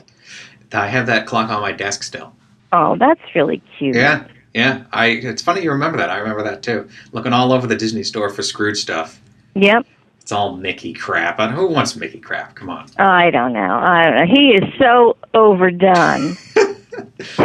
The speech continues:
Speaker 1: You know, they, um, did you see those Mickey shorts that were on YouTube last year?
Speaker 2: No.
Speaker 1: I'll send those. They're, they're very entertaining. Uh, Disney last year,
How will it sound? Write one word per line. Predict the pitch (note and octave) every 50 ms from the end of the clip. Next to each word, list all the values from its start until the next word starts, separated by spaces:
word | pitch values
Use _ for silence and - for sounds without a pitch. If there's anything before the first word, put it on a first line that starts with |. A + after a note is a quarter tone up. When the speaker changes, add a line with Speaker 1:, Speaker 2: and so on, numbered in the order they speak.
| D3
Speaker 1:
You | - D#3+
know, | D#3 D#3+ D#3+ E3 E3 E3 E3 - - - - - - _
they, | - A#2 C3+ C3+ C3+ C3+ C3+ C3+ C3 C3+
um, | - B2 A#2+ A#2+ A#2+ A#2 A#2 A#2 A#2+ A#2+ - - _ - - - - - _ _ - - - - - _ _ _ _ -
did | A2+ C3 C3
you | D3 D#3+
see | - - A3+
those | G#3+ F#3+ E3+ - A#2
Mickey | B2 A#2 B2 B2 - D#3 C3+
shorts | B2 - - - - G#2+ G#2+ C3+ E3 - - -
that | - C3+ B2+
were | A#2+ A2+
on | A2+ A2+ A2+ A2
YouTube | G#2+ A2+ B2+ A#2+ - D3 D3 D#3 D3+
last | D#3+ D#3+ E3 E3 - -
year? | F#3+ F#3 F#3+ G3+ G3+ - _ _ _ _ _ _ _ _
Speaker 2:
No. | G#3 A3 G3 F3 E3 F3+ G#3+ - _ _ _ _ - - - - _ - -
Speaker 1:
I'll | F3 F3+
send | - - C#3 - C3+
those. | B2+ G#2+ G2+ -
They're, | - G#2+ G2+ G2
they're | - - - A#2+ A2+ A#2 B2 - A#2+
very | A#2+ D3+ E3 F#3+ G#3 G3
entertaining. | F#3+ E3+ D3+ D3+ - D#3+ C#3 B2+ G#2+ F2+ E2+ E2+ F2 -
Uh, | - F2+ F2+ F#2 -
Disney | - B2 C3+ C3 C3 D3 C#3 C3+ C3 C3 C3 - -
last | - G#2+ G2+ G2+ G#2 - - -
year, | A2 G2+ G2 G2+ G2+ G2 G2 G2+ G2+ - -